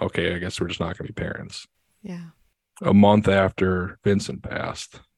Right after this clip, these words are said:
Speaker 1: she texted me and she's like, "Hey, you know, we're pregnant."
Speaker 2: Oh.
Speaker 1: And I didn't know the story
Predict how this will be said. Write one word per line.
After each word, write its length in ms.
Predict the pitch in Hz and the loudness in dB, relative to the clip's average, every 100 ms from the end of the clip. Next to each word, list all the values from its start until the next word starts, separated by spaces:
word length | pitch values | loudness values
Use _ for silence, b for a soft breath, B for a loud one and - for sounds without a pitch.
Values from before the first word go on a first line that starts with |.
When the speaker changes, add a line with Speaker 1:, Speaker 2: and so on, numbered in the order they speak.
| _ _ - | _ _ -6
Speaker 1:
she 160 | - | -6
texted 400 | 80 104 107 - 85 | 0 2 2 -2 -6
me 140 | 85 | -6
and 100 | 113 | -8
she's 220 | - - | -8 -8
like, 140 | 82 - | -10 -6
"Hey, 280 | - 101 - - _ _ _ _ _ _ _ _ _ _ - | -6 -6 -8 -16 _ _ _ _ _ _ _ _ _ _ -4
you 80 | - | 0
know, 100 | 92 | 2
we're 120 | 92 | 2
pregnant." 460 | - 104 98 90 - - _ _ _ - - | 2 2 2 -4 -10 -16 _ _ _ -20 -20
Speaker 2:
Oh. 200 | - 220 _ _ _ _ _ - | -20 -20 _ _ _ _ _ -2
Speaker 1:
And 100 | 120 | 2
I 60 | 117 | 4
didn't 140 | 120 | 6
know 160 | 110 104 | 4 4
the 80 | 92 | 2
story 440 | - 117 107 | 2 2 2